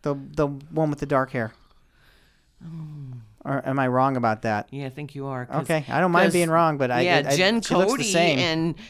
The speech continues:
Speaker 2: that Gabriel, that, uh, Stephanie Gibson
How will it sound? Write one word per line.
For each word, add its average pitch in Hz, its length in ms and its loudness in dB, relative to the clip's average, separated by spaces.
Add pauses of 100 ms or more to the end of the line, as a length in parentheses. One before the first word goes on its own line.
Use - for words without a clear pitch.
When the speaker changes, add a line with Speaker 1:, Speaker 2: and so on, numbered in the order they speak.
(140)
Speaker 2:
that 160 520 0
Gabriel, 156 680 -2
that, 147 440 0
uh, 143 80 -2
Stephanie 165 420 -6
Gibson - 600 -10